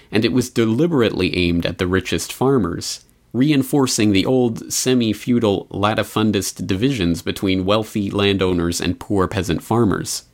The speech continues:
In Mexico, the new w-, the new wheat hybrids were all planted in the rich,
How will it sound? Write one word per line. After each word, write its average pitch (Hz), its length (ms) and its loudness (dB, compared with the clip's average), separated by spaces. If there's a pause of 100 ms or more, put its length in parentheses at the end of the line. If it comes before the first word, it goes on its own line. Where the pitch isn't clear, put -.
(680)
In 98 140 0
Mexico, 107 580 0 (440)
the 113 100 0
new 131 180 2
w-, 127 240 -2 (200)
the 120 100 -2
new 139 160 2
wheat 135 280 0
hybrids 113 520 0
were 104 160 0
all 135 240 0
planted 107 440 -2
in 90 100 0
the 90 80 -2
rich, - 440 -4